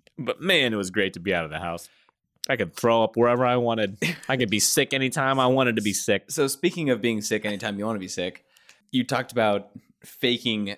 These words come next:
Speaker 2: vomiting.
Speaker 1: <laughs>
Speaker 2: I
Speaker 1: It's very
Speaker 2: do ha-,
Speaker 1: good.
Speaker 2: I do have a story about it. So,
Speaker 1: Or
Speaker 2: so when I was in high school, um, before I could drive, so I, when I was a freshman in high school. My sister was a senior in high
Speaker 1: Okay.
Speaker 2: school.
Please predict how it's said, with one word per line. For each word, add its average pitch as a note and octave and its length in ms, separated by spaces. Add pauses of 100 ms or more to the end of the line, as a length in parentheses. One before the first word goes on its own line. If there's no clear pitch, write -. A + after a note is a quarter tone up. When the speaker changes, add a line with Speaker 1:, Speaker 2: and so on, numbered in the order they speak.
(140)
Speaker 2:
vomiting. A2+ 840
Speaker 1:
<laughs> - 80
Speaker 2:
I C4 680
Speaker 1:
It's B2+ 100
very C3+ 200
Speaker 2:
do D3 60
ha-, D3+ 60
Speaker 1:
good. F#2 80
Speaker 2:
I C3 120
do C3 180
have B2 100
a G#2+ 60
story G#2+ 300
about F#2+ 240
it. - 60
So, B2+ 200
Speaker 1:
Or C3+ 160 (240)
Speaker 2:
so D#3+ 260
when C#3 180
I - 20
was C#3 120
in A2+ 60
high A3 220
school, G#2+ 640 (260)
um, A2 500
before D3 460
I C3+ 100
could B2+ 200
drive, G#2 680 (100)
so - 160
I, C#3 180
when C3+ 220
I C#3+ 100
was G3 160
a E3 40
freshman A#2 800 (680)
in B2 80
high A2+ 200
school. G#2 320
My G#2+ 180
sister A#2+ 360
was G2 140
a F#2 60
senior - 460 (260)
in F2+ 60
high G2 80
Speaker 1:
Okay. F2 100
Speaker 2:
school. F#2 240